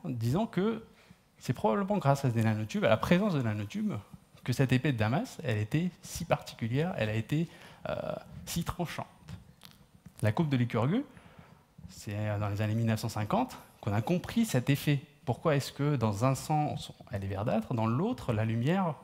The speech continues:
va faire en sorte que, euh, on va avoir une lumière rougeâtre, euh, des couleurs différentes ? C'est parce qu'il y a des nanoparticules d'or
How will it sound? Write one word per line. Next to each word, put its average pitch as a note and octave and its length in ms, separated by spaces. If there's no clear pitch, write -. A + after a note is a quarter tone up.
va B2 80
faire A2+ 220
en G#2+ 40
sorte - 380
que, C3 60
euh, D3+ 180
on G2 160
va A2 80
avoir C#3 300
une A2+ 200
lumière A2 320
rougeâtre, G#2+ 540
euh, G#2 80
des A2 100
couleurs B2+ 240
différentes ? B2+ 420
C'est - 60
parce B2+ 140
qu'il C#3 140
y - 20
a D#3 60
des C3 80
nanoparticules C#3+ 840
d'or A#2 560